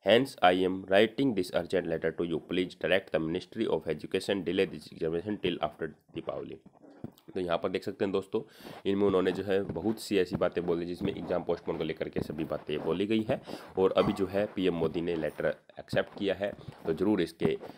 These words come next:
बारे में जो है दोस्तों फैसला ज़रूर होगा और ये एग्जाम पोस्टपोन होना अब कन्फर्म दिखाई दे रहा है। और मैंने जो है ये बात Twitter पर लिखी है,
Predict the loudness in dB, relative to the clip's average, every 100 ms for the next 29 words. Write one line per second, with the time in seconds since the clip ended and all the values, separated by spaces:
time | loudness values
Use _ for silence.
0 | -20 -4 2 2 2 0 0 0 0 -2
1 | -2 -2 0 0 0 0 0 0 2 2
2 | 2 2 2 -2 -2 -2 0 -2 -2 -2
3 | -4 -4 -6 -4 -2 -2 -4 -2 -2 0
4 | -2 -2 -2 -2 -4 -6 -12 -20 -16 -6
5 | -2 2 2 2 0 0 -2 -2 -4 -4
6 | -6 -6 -4 -2 -2 -4 -2 0